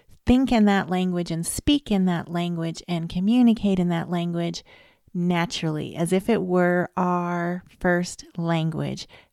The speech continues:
That is what it means to be fluent. So, how does that tie in with being fluent in grief? I believe, just like learning any kind of new language,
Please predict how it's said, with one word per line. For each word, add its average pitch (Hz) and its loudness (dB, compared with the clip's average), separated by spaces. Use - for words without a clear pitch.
That 202 2
is 208 0
what 180 2
it 170 -4
means 165 0
to - -2
be 170 0
fluent. 170 -2
So, - -2
how 226 0
does 226 0
that 196 2
tie 190 0
in 170 2
with 170 -2
being 165 0
fluent 175 0
in 160 0
grief? 147 -10
I 208 0
believe, 170 -2
just 240 -2
like 208 -2
learning 165 -4
any 208 0
kind 202 -2
of 170 -6
new 170 2
language, 185 -4